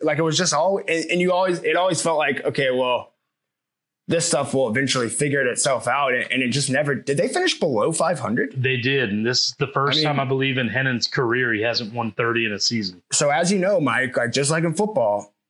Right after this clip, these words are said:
Speaker 1: I mean, remember Lunsford, same university there, when the coordinators start going, when the pitching coaches and the hitting co-, at some
Speaker 2: Mm-hmm.
Speaker 1: point you run out of, you run out of
Speaker 2: Ex-
Speaker 1: blame.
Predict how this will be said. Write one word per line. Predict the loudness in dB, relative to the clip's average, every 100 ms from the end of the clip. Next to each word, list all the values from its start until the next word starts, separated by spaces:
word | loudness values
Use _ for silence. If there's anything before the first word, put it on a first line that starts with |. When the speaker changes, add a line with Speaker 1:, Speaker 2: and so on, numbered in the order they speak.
| _ _ -4
Speaker 1:
I | 0
mean, | 2 2
remember | 2 2 2 0
Lunsford, | -2 -2 0 0 0 -2 -4 -6 _ _ _ _ _
same | -2 0 0 0 0
university | 0 2 2 2 0
there, | 2 2 0 -4 _ _ _ -4
when | 0 2 0 -2 -12 _ _ _ _ _ _ _ _ -2
the | -2
coordinators | 0 0 2 2 2 2 0
start | 0 0 0 0
going, | 2 2 -2 -6 -20 _ _ _ _ _ _ _ -2
when | 0
the | 2
pitching | 0 0 0 0
coaches | 0 0 -2 0
and | -2
the |
hitting | 0 -2
co-, | -4 -10 _ _ -2
at | 0 2
some | 2 2 2
Speaker 2:
Mm-hmm. | 0
Speaker 1:
point | 0 0 0
you | 0
run | 2 2 2
out | 2
of, | 2 0
you | 0 0
run | 2
out | 0
of | 0
Speaker 2:
Ex- | 2
Speaker 1:
blame. | 0 -2 -6